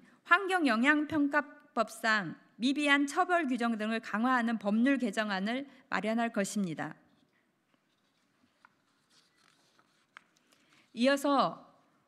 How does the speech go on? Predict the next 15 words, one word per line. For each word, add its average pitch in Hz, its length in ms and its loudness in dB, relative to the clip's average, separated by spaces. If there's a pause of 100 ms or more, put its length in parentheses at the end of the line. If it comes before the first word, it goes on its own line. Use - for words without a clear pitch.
(120)
부순정 311 600 2
공익감사 285 720 2
청구인 294 420 0
대표께서 247 840 -2
비자림로 277 800 0
도로 285 260 0
건설 269 360 0
공사에 240 440 -2
관한 202 500 -2 (380)
공익감사 262 840 0
청구 339 380 -6
경과 220 460 -2
및 262 240 -4
쟁점을 240 640 -2
말씀하시겠습니다. 226 1300 -6